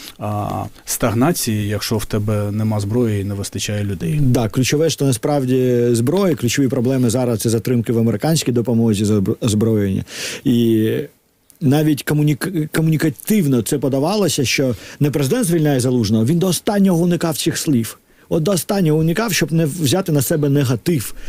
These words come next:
Speaker 2: від цього рішення, бо зрозуміло, що воно буде дуже негативним. І емоційно негативним, ну і там вже, е, к-, кожен реагує, як, е, як йому заманеться, але емоційний фон і намагання зберегти при цьому рейтинг, роблячи речі, які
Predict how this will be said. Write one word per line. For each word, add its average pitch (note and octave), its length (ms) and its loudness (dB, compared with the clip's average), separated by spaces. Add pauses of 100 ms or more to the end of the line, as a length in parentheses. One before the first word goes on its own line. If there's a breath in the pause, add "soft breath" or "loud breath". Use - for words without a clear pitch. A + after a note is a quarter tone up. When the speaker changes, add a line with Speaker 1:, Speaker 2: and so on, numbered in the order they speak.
(220 loud breath)
Speaker 2:
від C3 140 0
цього C3 220 2
рішення, D#3 300 0
бо B2 120 0
зрозуміло, B2+ 500 2
що C#3 120 -2
воно B2 160 2
буде B2+ 200 0
дуже B2+ 200 0
негативним. B2+ 600 0
І D#3 100 2
емоційно G3+ 440 0
негативним, D3+ 600 2 (360 loud breath)
ну F#3+ 300 4
і D#3 340 4 (180)
там B2+ 220 2
вже, B2 160 2
е, C#3 380 0 (180)
к-, D3 160 0
кожен C#3 320 0
реагує, C3+ 440 2
як, C3 280 -2 (240)
е, D#3 40 0 (220)
як C3 280 0
йому C3 160 2
заманеться, C#3 680 0 (320 loud breath)
але C3+ 380 2
емоційний C#3+ 600 2
фон D#3 300 0
і B2+ 60 4
намагання B2+ 440 2
зберегти B2+ 380 0
при B2+ 140 -2
цьому B2+ 260 0
рейтинг, C3 420 0
роблячи C3 500 0
речі, C3 300 0
які A2+ 320 0